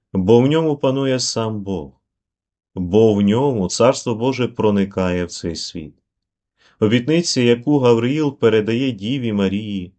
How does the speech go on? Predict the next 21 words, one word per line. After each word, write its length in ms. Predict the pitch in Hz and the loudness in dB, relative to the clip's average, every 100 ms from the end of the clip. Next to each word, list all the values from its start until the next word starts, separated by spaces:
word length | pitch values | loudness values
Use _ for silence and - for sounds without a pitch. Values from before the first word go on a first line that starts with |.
| _ - | _ -8
істина. 680 | 101 101 - - 73 69 _ _ _ _ _ _ _ _ _ _ _ | -4 -4 -8 -14 -16 -16 _ _ _ _ _ _ _ _ _ _ _
Вона 300 | 101 117 156 | 4 6 4
постійно 920 | 156 143 127 - - 127 147 139 131 | 2 0 0 -4 -6 -4 -4 -4 -4
сповняється 1000 | 123 - 104 101 98 95 90 90 90 92 85 | -6 -2 0 2 2 2 0 -2 -4 -6 -6
наново. 500 | 87 85 76 65 - _ _ _ _ _ _ _ _ _ _ - | -6 -8 -12 -16 -20 _ _ _ _ _ _ _ _ _ _ 0
Відповідь 540 | 127 196 180 147 143 | 2 4 2 0 0
Марії, 420 | 135 135 175 190 139 | 2 2 2 0 0
до 180 | 117 | 2
якої 420 | 120 127 147 147 131 | 2 2 2 2 2
ми 260 | 131 131 | 0 0
тепер 420 | - 107 101 98 | 0 2 2 2
підійшли, 560 | 98 95 101 - 127 143 | -2 -4 -4 -2 0 2
розкривається 840 | 113 - 107 104 113 117 113 107 | 0 -2 -2 0 2 0 -2 -6
в 60 | 95 | -4
три 220 | 95 90 | -2 -2
етапи. 440 | 87 85 76 - - _ _ _ _ _ _ | -2 -8 -10 -18 -20 _ _ _ _ _ _
Першою 460 | 127 139 - 139 120 | 4 4 2 2 4
реакцією 500 | 123 143 - 127 110 | 4 0 -4 -4 -2
на 120 | 101 | -2
вітання 420 | 98 117 113 107 | 0 0 0 0
ангела 640 | 104 131 123 104 101 98 | -2 -2 -4 -2 -4 -6